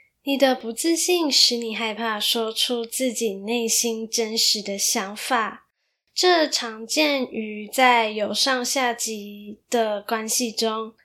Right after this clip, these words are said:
例如家庭、学校、公司等等。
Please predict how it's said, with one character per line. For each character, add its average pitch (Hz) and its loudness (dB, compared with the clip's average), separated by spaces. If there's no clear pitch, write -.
例 269 2
如 220 2
家 247 2
庭、 226 -4
学 220 -2
校、 302 2
公 247 -2
司 254 -2
等 202 -8
等。 233 0